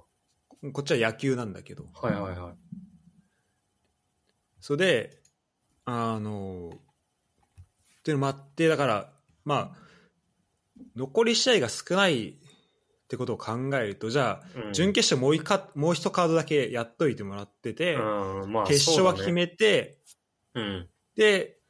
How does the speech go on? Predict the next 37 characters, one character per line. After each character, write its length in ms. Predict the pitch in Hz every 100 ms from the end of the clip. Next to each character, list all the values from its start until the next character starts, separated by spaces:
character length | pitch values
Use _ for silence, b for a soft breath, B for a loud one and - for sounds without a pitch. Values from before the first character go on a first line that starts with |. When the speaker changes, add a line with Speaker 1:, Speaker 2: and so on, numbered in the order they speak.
| _ _ _
Speaker 1:
ま 140 | 165
あ、 20 | 156
残 240 | 143 160
り 80 | 143
二 100 | 139
試 200 | - 143
合 60 | 147
ポ 160 | 139
ン 120 | 123
ポ 120 | 131 131
ン 80 |
と 100 | -
や 100 | 113
る 80 | 139
っ 360 | 180 - _ _
て 100 | 180
こ 100 | 170
と 140 | 180
も、 400 | 185 202 123 - b b b _
Speaker 2:
う 60 | 110
ん。 180 | 98 87
Speaker 1:
ま 80 |
あ、 40 | 147
で 280 | 101 220 247
き 100 | -
た 140 | 170
は 120 | 123
で 160 | 107 127
き 120 | -
た 160 | 113 98
と 340 | - 101 - _ _ - -
思 200 | 117 110
う 40 |
ん 100 | 90
だ 80 | 87
よ 60 | 110
ね。 180 | 143